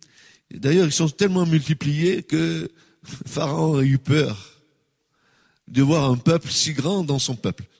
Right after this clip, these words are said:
Il a commencé à trembler. Mais voyez-vous, il y a que, il y a un principe, c'est que quand on est dans l'esclavage,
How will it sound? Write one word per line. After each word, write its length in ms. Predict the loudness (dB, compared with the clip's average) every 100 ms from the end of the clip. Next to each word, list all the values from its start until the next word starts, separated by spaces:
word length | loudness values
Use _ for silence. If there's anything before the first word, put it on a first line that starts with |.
| _ _ _ _ -20 -20 -16
Il 180 | -10 -8
a 60 |
commencé 340 | -6 -6 -4 -4
à 60 |
trembler. 400 | -6 -8 -8 -10 -12 _ _ _ _ _ _ _ _ _ _ _ _ _
Mais 100 | -6
voyez-vous, 400 | 0 2 2 -2 -4 _ _ _ _ _ _ _ _ _ _ -10
il 80 | -8
y 40 |
a 40 |
que, 100 | -6 -8
il 80 | -4
y 40 | -4
a 60 |
un 40 | -4
principe, 520 | -4 -2 -2 -4 -2
c'est 160 | -4
que 120 | -2 -4
quand 260 | -4 -4
on 80 | -2
est 100 | 0
dans 100 | 0
l'esclavage, 800 | 2 0 0 -2 0 -2 -2 -6